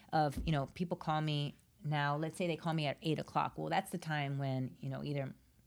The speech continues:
I'm bathing my son or we're getting him to sleep or whatever it is.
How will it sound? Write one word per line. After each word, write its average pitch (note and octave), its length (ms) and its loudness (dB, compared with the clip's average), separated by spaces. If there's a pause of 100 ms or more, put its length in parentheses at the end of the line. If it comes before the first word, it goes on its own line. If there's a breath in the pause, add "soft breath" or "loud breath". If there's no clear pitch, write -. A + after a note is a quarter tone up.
I'm C#3 240 -2
bathing C#3+ 320 2
my C#3+ 120 -4
son A3+ 420 6
or C#3+ 160 4
we're D3 160 2
getting D3 220 4
him C#3+ 100 -2
to C3+ 100 -4
sleep B3 440 4
or D#3+ 60 2
whatever D#3 280 2
it D#3+ 80 2
is. E3+ 160 2